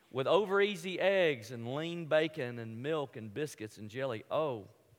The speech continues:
somebody's feeling it. And can I tell you, it is absolutely the best meal I eat all year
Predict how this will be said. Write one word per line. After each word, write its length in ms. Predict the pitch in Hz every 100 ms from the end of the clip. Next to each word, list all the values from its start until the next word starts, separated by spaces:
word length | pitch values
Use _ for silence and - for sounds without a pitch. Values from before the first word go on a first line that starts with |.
| _ _ _ _ _ _
somebody's 460 | - 170 147 131 -
feeling 340 | 160 131 110
it. 80 | - - _ _ _ - - _ - - - - - - 330 330 - 294 - - - _ - _ - _ _ -
And 120 | 160 165
can 180 | 196
I 140 | 202 226
tell 300 | - 220 226
you, 300 | 233 240 226
it 120 | 185
is 200 | 170 139 - 151
absolutely 1080 | 185 196 - 208 175 160 131 156 170 165 - _ -
the 120 | 131
best 580 | 107 107 156 160 180 -
meal 540 | 151 151 151 143 147 - _ _
I 280 | 127 143 156 -
eat 420 | 135 131 - - _ _ _
all 600 | 127 139 143 147 160 143 _ _
year 540 | 110 131 139 135 147